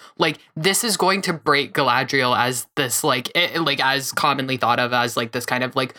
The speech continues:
cool and commanding and stern kind of figure. She's fucked for that. Cate Blanchett's Galadriel, done.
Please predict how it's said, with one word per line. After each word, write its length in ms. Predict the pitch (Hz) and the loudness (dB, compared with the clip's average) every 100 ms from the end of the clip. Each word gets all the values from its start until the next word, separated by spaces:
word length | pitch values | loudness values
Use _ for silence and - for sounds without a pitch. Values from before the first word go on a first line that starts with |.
| - - _ | -20 -20 _
cool 360 | - 196 165 156 | 2 4 4 2
and 200 | 143 135 | 0 -2
commanding 500 | 151 139 135 135 131 | -2 0 0 0 -2
and 140 | 127 | -2
stern 480 | - - 123 123 120 | -2 0 0 0 0
kind 200 | 123 131 | -2 -2
of 80 | 127 | -2
figure. 400 | - 123 156 147 - - | -2 0 0 -2 -6 -6
She's 380 | - - 127 - _ | -2 0 -2 -6 _
fucked 420 | - - 131 - | -6 0 0 0
for 160 | - 127 | -4 -2
that. 220 | 117 123 | 0 0
Cate 240 | - 190 | -2 -2
Blanchett's 480 | 160 147 156 160 156 | 0 0 0 -4 -2
Galadriel, 760 | - 135 127 143 151 147 139 - | 0 2 2 2 2 2 0 0
done. 400 | 131 110 113 | 0 0 -2